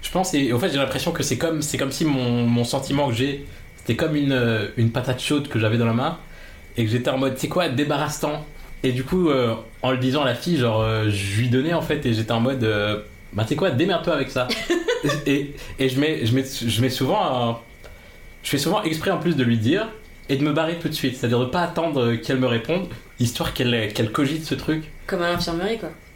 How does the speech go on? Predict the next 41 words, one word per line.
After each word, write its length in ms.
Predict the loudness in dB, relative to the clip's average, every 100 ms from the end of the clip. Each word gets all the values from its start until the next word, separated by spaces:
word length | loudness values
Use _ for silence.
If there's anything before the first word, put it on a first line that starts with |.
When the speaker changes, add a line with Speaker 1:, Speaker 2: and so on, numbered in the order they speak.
| -20 -6
Speaker 1:
Ouais. 320 | 0 2 2
<laughs> 1500 | 2 2 2 2 2 0 2 -2 -2 -4 -2 0 0 0 -2
C'est 180 | -2 -2
ça, 200 | 0 -2
c'est 80 | -2
ça, 240 | -2 0 2
mais 100 | 2
genre 240 | 2 2
de, 100 | 2
qu'elle 200 | 0 0
se 120 | 0 0
dise, « 280 | 0 -2 -4
Ah 100 | -2
merde, 260 | 0 0 0
j'avais 160 | -2
pas 120 | -2
prévu 260 | -2 0 0
ça. » 220 | 0 -2 0
Et, 340 | 0 0 -2 -8 -10 -2
et 60 | 0
c'est 100 | 0
vrai 80 | 0
que 60 |
notamment 300 | 0 0 0
pour 240 | 0 0 2
la 120 | 0
fille 220 | -2 0
dont 140 | 0
je 60 | 0
parlais 240 | 0 0 2
de 140 | 0
mon 180 | 2 0
histoire 260 | 0 0 0
à 40 |
La 80 | 0
Réunion 320 | 2 2 2
qui 120 | 0
avait 140 | 0 0
pas 140 | 0
duré 240 | 0 0 0
longtemps, 360 | 0 -2 -4